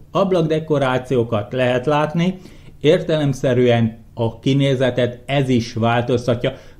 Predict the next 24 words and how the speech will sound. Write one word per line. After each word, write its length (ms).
Pöttyök 500
legyenek, 640
így 240
nézzen 560
ki, 320
ilyen 420
legyen, 720
ilyen 320
legyen. 480
Melyik 480
tetszik 460
neked? 420
Ilyen 420
a 340
ikon, 580
ott 280
fönt 300
az 140
a 120
kis 200
beállító 600
ikon, 420
föl 280
legörgető, 960